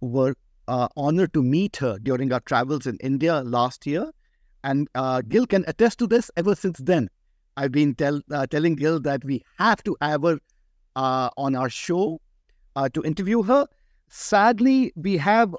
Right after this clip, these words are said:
her on our show to mark a tragic anniversary, and that's the killing of her brother,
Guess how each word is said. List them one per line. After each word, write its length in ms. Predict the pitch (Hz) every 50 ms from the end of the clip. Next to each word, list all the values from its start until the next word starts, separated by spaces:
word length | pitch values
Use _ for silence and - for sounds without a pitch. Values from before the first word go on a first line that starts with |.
| -
her 200 | 147 190 208 - -
on 160 | 170 185 196
our 100 | 202 190
show 200 | - - 196 190
to 140 | - 180 175
mark 440 | 156 147 151 165 180 190 170 - - -
a 340 | 151 151 156 156 151 143 123 - _ _ _ _ _ _ _
tragic 480 | - - 196 208 247 247 254 269 - - -
anniversary, 760 | 180 175 170 151 143 147 143 135 - - 117 107 95 85 - _ _ _ _ _ _ _ _ _ -
and 160 | 160 160 156
that's 240 | 180 196 202 - -
the 140 | 226 -
killing 400 | - - - 226 254 262 254 233 -
of 200 | - 185 - - -
her 100 | 190 165
brother, 640 | 117 98 113 151 175 202 185 214 170 123 98